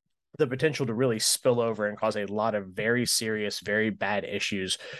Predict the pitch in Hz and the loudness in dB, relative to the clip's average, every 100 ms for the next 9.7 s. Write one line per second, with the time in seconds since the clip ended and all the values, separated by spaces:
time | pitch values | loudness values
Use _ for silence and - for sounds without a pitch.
0 | - - - 120 110 104 101 95 90 87 | -8 -4 0 0 0 2 2 2 -2 -2
1 | 78 71 - - 67 - - _ _ - | -2 -2 0 -2 -2 -4 -6 _ _ -20
2 | - - - - 139 135 127 - 214 147 | -18 -16 -18 -6 2 2 4 2 2 4
3 | 147 131 117 107 104 101 101 - 139 - | 4 6 4 4 4 2 2 0 0 4
4 | 196 160 131 123 - 110 107 107 107 104 | 4 4 4 2 0 -2 0 0 -2 -2
5 | 104 101 98 90 - 107 - 92 - - | -2 -4 -4 -6 -4 -4 0 -2 0 -6
6 | - - - - - - 117 117 110 104 | -2 -2 -2 -12 -12 -2 0 4 4 2
7 | - - - - - _ _ 160 180 180 | 0 -20 -18 -20 -20 _ _ 6 8 6
8 | 180 147 156 - - - 147 120 127 127 | 2 4 4 6 4 4 4 6 6 6
9 | 120 113 110 - 117 113 | 2 2 0 0 -2 -2